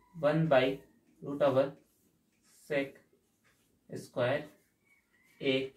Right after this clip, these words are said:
minus वन। तो ये आपका answer होगा। तो ये आपका जितना भी एक term निकल के ना, साइन term, sine जो है निकल के, तो आप फिर सब जितना मैं all other जो trigonometry ratio बोला उसमें आप उसको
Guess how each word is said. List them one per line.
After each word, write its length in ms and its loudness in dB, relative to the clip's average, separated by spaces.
minus 460 -2
वन। 280 -6
तो 80 -8
ये 140 2
आपका 380 2
answer 420 0
होगा। 240 -4
तो 60 2
ये 140 6
आपका 280 4
जितना 320 0
भी 140 2
एक 420 4
term 180 4
निकल 280 2
के 60 0
ना, 140 2
साइन 280 4
term, 300 4
sine 360 0
जो 120 6
है 100 6
निकल 280 4
के, 100 -2
तो 100 2
आप 280 2
फिर 200 2
सब 160 2
जितना 220 4
मैं 160 6
all 300 4
other 140 4
जो 140 4
trigonometry 960 2
ratio 320 4
बोला 260 6
उसमें 280 0
आप 220 -2
उसको 260 4